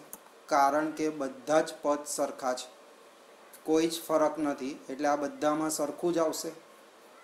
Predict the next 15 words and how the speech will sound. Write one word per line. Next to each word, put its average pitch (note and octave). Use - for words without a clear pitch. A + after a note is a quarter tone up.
એટલે D3
અહીંયા D3+
આપણને D3+
શૂન્ય D3+
મળશે. D#3+
માટે D#3
એ E3
ટુ F3
માઇનસ D#3+
એ E3+
વન D3+
બરાબર D#3
એ D#3
થ્રી F#3
માઇનસ D#3